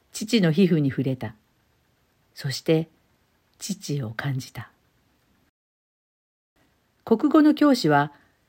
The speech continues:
これまでの長い教師生活の中で、これほどの作文を読んだことがない、と絶賛した。ところが、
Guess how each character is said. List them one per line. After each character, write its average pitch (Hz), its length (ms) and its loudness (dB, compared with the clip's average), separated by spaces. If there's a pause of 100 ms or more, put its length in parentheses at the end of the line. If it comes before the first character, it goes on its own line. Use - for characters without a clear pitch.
(120)
こ 156 160 -2
れ 196 140 4
ま 214 160 4
で 180 120 2
の 135 140 0
長 143 300 2
い 185 100 2
教 208 240 4
師 214 100 -4
生 214 220 2
活 151 300 -4
の 131 80 -2
中 131 280 -4
で、 131 200 -8 (600)
こ - 160 -6
れ 170 140 2
ほ 214 120 4
ど 226 120 6
の 214 80 2
作 214 340 -2
文 226 200 4
を 226 60 6
読 233 180 6
ん 233 40 4
だ 175 120 0
こ 147 120 -8
と 156 140 0
が 131 140 -2
な 147 160 -2
い、 120 100 -8 (680)
と 185 140 0
絶 151 240 -4
賛 185 220 -2
し 180 80 -14
た。 - 160 -10 (1800)
と 185 140 0
こ 262 140 4
ろ 254 120 4
が、 135 160 -2